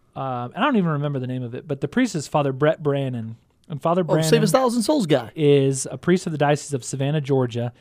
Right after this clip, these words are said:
Speaker 1: He's an author of a, of a very popular book in the vocation world. If you're out there and you're discerning your vocation, if you're a young man, uh, there's a great book called To Save a Thousand Souls by Father Brannon.
Speaker 2: Yeah.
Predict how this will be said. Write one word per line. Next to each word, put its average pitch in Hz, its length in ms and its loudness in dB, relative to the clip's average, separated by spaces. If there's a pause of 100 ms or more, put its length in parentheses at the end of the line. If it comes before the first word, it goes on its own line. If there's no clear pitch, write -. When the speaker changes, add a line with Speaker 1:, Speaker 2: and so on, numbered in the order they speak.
(260)
Speaker 1:
He's 156 360 2
an 143 100 2
author 196 320 4
of 156 160 0
a, 139 60 4
of 139 240 -6
a 135 40 -8
very 170 240 2
popular 139 460 -4
book 135 340 -2
in 151 120 -6
the 131 80 -6
vocation 131 760 -4
world. 135 460 -2
If 139 100 -4
you're 220 160 6
out 214 220 4
there 151 140 4
and 147 100 0
you're 160 100 2
discerning 160 480 0
your 156 80 2
vocation, 143 460 -2
if 147 100 -8
you're 156 100 0
a 147 60 2
young 143 240 -2
man, 143 320 -2 (720)
uh, 131 120 -4
there's 135 180 2
a 139 40 -2
great 165 300 -4
book 156 160 -2
called 135 280 -4
To - 120 -6
Save 170 680 2
a 135 60 -10
Thousand 143 640 -4
Souls 120 680 -6 (460)
by 127 140 -4
Father 131 300 -4
Brannon. 120 520 -6
Speaker 2:
Yeah. 135 200 -8